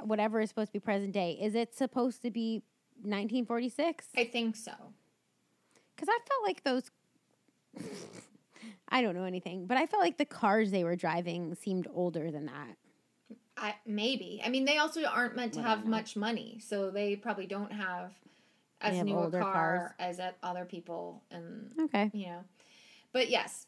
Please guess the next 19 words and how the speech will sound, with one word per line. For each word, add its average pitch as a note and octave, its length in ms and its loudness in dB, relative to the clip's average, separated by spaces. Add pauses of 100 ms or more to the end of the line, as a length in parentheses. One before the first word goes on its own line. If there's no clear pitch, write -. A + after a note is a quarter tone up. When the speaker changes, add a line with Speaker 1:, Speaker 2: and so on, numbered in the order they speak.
(140)
Speaker 2:
you're A3+ 160 4
exactly B3 360 4
right. F#3 260 -2
We A3+ 100 0
follow, D4+ 760 6
and A3+ 340 4
George B3 240 2
and C4 100 0
Mary A3 520 2
are G#3+ 80 0
now G#3 160 2
getting G3 340 -2
married, B3 560 2 (380)
and A3+ 140 2
we A3 100 4
catch C#4+ 320 -2
up B3+ 160 -2
with B3 140 -4
them G3+ 560 -2